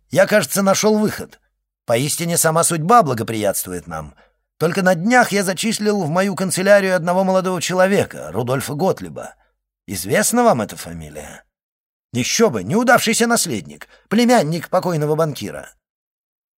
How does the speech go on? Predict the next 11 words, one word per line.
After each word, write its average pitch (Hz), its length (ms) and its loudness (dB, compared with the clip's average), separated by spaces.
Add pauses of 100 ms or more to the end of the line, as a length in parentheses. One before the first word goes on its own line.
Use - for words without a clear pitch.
(140)
«Вот 170 220 0
вам 233 160 2
проводник, 147 540 0
Кранц», 202 420 2 (400)
улыбаясь, 139 640 0
сказал 110 400 -2
начальник 110 540 -6
полиции. 87 680 -6 (200)
«Лучшего 104 420 -4
не 170 120 -2
найти. 156 540 -2